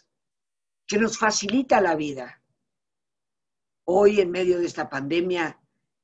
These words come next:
nunca va a sobrar insistir en que tenemos que vigilar las actitudes que tenemos frente a la circunstancia que estamos viviendo. ¿Es una actitud derrotista o es una actitud esperanzada?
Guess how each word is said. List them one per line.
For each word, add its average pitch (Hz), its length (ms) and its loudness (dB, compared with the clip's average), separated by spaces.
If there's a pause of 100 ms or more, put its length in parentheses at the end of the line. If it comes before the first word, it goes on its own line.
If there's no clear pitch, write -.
(280)
nunca 202 500 0
va 170 120 0
a 185 40 2
sobrar 170 600 -2
insistir 196 1000 -2 (540)
en 202 120 0
que 190 120 -2
tenemos 226 480 -2
que 190 100 -2
vigilar 165 520 -2 (220)
las - 340 0
actitudes - 840 -4
que 170 120 -4
tenemos 208 540 0 (280)
frente 294 480 4
a 233 60 2
la 180 100 -2
circunstancia 160 680 -4
que 160 60 -16
estamos 156 360 -6
viviendo. 120 520 -16 (760)
¿Es 202 160 0
una 226 160 4
actitud 180 440 -4
derrotista 180 880 -6 (520)
o 196 120 2
es 220 140 4
una 202 200 0
actitud 190 540 -6
esperanzada? 156 1160 -2